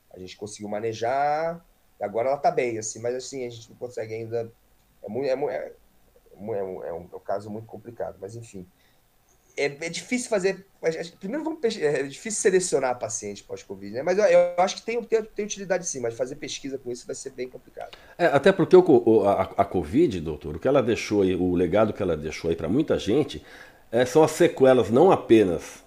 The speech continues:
Speaker 2: é, é, físicas, mas emocionais também, né? Muita gente que pegou a, que pegou a doença, hoje sofre fisicamente com isso, mas também perdeu parente. Ou seja, além da dor física, ela tem a dor,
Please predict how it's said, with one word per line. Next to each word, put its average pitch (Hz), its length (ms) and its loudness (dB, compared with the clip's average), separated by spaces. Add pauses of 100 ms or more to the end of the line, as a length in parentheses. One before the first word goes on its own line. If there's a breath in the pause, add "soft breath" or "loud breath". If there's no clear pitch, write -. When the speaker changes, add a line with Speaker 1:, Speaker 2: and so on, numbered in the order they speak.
(120)
Speaker 2:
é, 85 640 0
é, 76 40 0
físicas, 143 640 -6
mas 113 200 0
emocionais 151 560 0
também, 80 280 -4
né? 85 120 -4
Muita 139 380 6
gente - 360 2
que - 160 -16 (260 soft breath)
pegou 131 540 4
a, 82 80 -4
que - 260 -14
pegou 101 400 4
a 104 40 6
doença, 104 640 -2 (440 soft breath)
hoje 120 360 8
sofre 151 480 6
fisicamente 101 600 -2
com 101 160 -4
isso, 143 220 0
mas 170 220 6
também 160 340 8
perdeu 165 400 4
parente. 147 640 2 (360 soft breath)
Ou 127 100 2
seja, 98 280 -2
além 147 200 6
da 156 120 8
dor 104 200 2
física, 127 320 -2
ela 139 100 4
tem 143 160 2
a 135 40 4
dor, 123 200 2